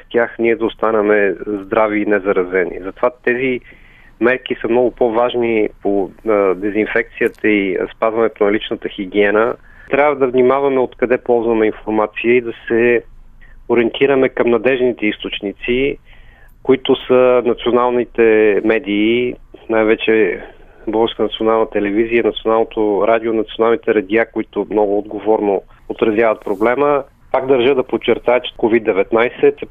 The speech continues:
предава изключително така най-често по капков път, а не по въздушен, т.е. той не лети из въздуха, а, и затова е важно да спазваме социалната дистанция към хората около метър и половина, за да може, ако те случайно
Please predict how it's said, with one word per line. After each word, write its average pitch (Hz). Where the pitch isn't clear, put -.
предава 120
изключително 131
така 113
най-често 110
по -
капков -
път, 135
а -
не 127
по 131
въздушен, 113
т.е. 117
той 123
не 123
лети 113
из 120
въздуха, 120
а, 117
и 117
затова 127
е 120
важно 127
да 113
спазваме 123
социалната 123
дистанция 113
към 110
хората 117
около 107
метър 117
и 110
половина, 113
за 123
да 117
може, 120
ако -
те 113
случайно 117